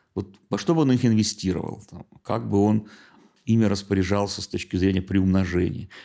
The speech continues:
Деньги, если человек относится к деньгам как к инструменту, у него предпринимательское мышление.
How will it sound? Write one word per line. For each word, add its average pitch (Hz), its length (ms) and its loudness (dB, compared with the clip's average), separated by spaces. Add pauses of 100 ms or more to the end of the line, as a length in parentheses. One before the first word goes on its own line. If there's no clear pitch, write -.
(120)
Деньги, 131 560 0
если 120 200 -4
человек - 300 -4 (200)
относится - 320 -4
к - 20 0
деньгам 120 220 0
как 104 220 -8
к - 60 -6
инструменту, 120 800 0 (340)
у - 40 -6
него 190 100 2
предпринимательское 120 600 -2
мышление. - 460 -8